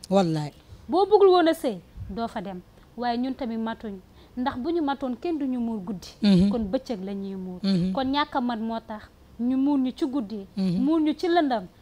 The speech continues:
Speaker 2: ne la am mu ngi nii, suturaal ko, jàppale ko.
Speaker 1: Mhm.
Speaker 2: Boo ko jàppalee, Yàlla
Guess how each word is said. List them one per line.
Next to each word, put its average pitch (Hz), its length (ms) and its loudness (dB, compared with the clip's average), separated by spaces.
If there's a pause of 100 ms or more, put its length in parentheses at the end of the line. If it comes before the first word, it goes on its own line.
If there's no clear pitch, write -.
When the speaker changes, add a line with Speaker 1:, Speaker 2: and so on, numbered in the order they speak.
(120)
Speaker 2:
ne 240 160 -4
la 247 200 -4
am 269 120 2
mu 240 180 -2
ngi 226 140 -4
nii, 202 240 -8 (220)
suturaal 233 600 -6
ko, 214 160 -12
jàppale 196 460 -8
ko. - 140 -18
Speaker 1:
Mhm. 190 300 2
Speaker 2:
Boo 233 140 -6
ko 254 160 -8
jàppalee, 233 520 -4
Yàlla 214 260 -4